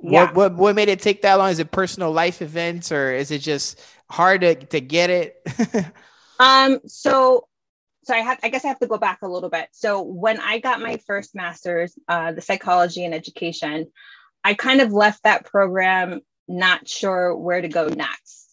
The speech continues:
Speaker 1: And I was
Speaker 2: Mm.
Speaker 1: ki-, it took me, like, I think a year or two to kind of really be like, "W-,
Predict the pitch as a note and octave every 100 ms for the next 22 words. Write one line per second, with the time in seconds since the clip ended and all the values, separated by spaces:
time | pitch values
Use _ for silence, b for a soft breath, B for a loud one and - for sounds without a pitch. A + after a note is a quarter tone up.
0 | - E3 E3+ F3 G3 F#3 - G3 - -
1 | A3+ G#3 F#3 F#3 - _ _ _ _ _
2 | _ - G#3+ B3+ C4 G#3+ F#3+ G3 G3 -
3 | - F#3+ F3+ - D#3+ F#3 F#3 F3+ E3 F3
4 | F3 E3 D#3+ D#3 - E3+ D3+